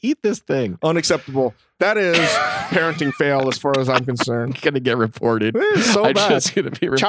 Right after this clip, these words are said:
Speaker 1: reported.
Speaker 2: services should hear this because
Speaker 1: He's, we're standing right there. He's not
Speaker 2: No,
Speaker 1: gonna
Speaker 2: it's
Speaker 1: hurt
Speaker 2: so
Speaker 1: himself.
Speaker 2: bad.
Speaker 1: No, but that
Speaker 2: No.
Speaker 1: was my fear. It was like,
Speaker 2: No.
Speaker 1: I, I,
Speaker 2: Yeah,
Speaker 1: I,
Speaker 2: you should
Speaker 1: I
Speaker 2: be fearful. That's a terrible idea.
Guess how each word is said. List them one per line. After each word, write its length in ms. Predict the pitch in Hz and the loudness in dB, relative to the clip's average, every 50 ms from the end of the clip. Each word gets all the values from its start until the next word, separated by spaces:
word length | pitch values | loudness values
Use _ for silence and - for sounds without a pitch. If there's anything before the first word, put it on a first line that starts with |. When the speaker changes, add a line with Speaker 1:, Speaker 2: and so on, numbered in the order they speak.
| 240 | 2
Speaker 1:
reported. 160 | 285 262 - | 2 2 2
Speaker 2:
services 420 | - 220 226 214 202 - 170 160 - | 2 2 2 2 0 0 -2 -2 0
should 160 | - 165 143 | 0 0 2
hear 220 | 147 170 202 196 | 2 2 2 2
this 300 | 160 139 131 127 123 - - | 2 2 0 0 -2 -4 -6
because 760 | - 165 165 156 170 165 151 147 151 143 135 131 123 214 190 190 - _ | -6 -6 -4 0 0 2 2 2 2 0 -2 -4 -6 -8 -8 -12 -14 _
Speaker 1:
He's, 480 | - - - 285 311 311 311 226 - - | -12 -8 -2 0 0 0 0 -2 -2 0
we're 200 | 202 240 359 349 | 0 2 2 0
standing 600 | - - - - - 147 160 170 160 160 120 98 | 0 -4 -4 -2 0 0 0 2 0 0 -2 -2
right 260 | 95 110 117 123 - _ | -2 0 0 0 -2 _
there. 120 | 101 110 | -2 -2
He's 120 | 117 110 - | -2 0 0
not 120 | 147 151 | 0 0
Speaker 2:
No, 60 | - | 2
Speaker 1:
gonna 80 | - 135 | 0 0
Speaker 2:
it's 100 | 135 - | 0 2
Speaker 1:
hurt 80 | 123 | 2
Speaker 2:
so 60 | 123 123 | 2 2
Speaker 1:
himself. 200 | 117 110 135 120 | 2 2 0 2
Speaker 2:
bad. 60 | 117 | 2
Speaker 1:
No, 100 | - 165 | 0 0
but 120 | - 143 - | 0 0 0
that 160 | 196 196 175 | 0 2 2
Speaker 2:
No. 100 | - - | 2 2
Speaker 1:
was 120 | - 240 196 | 2 2 2
my 140 | 180 175 156 | 0 -2 -2
fear. 220 | - - 214 180 139 | -2 -2 0 0 2
It 20 | |
was 100 | 131 127 | 0 0
like, 80 | 127 160 | 0 0
Speaker 2:
No. 260 | 180 - 127 - - - | 2 2 0 0 -2 -2
Speaker 1:
I, 80 | 123 | -2
I, 40 | 135 | 0
Speaker 2:
Yeah, 120 | 214 285 | 2 4
Speaker 1:
I, 40 | 415 | 4
Speaker 2:
you 120 | 403 403 427 | 6 4 4
should 160 | - 453 508 | 4 2 4
Speaker 1:
I 40 | 262 | 4
Speaker 2:
be 60 | 254 | 2
fearful. 360 | 480 311 294 262 247 226 214 | 2 2 0 0 0 0 0
That's 200 | 220 302 349 - | 0 0 -2 -4
a 40 | - | -4
terrible 400 | - 359 330 359 392 370 359 320 | -2 0 0 0 0 0 0 0
idea. 580 | 320 302 285 302 339 339 311 294 196 139 120 | 0 0 0 0 0 0 2 2 0 -2 -2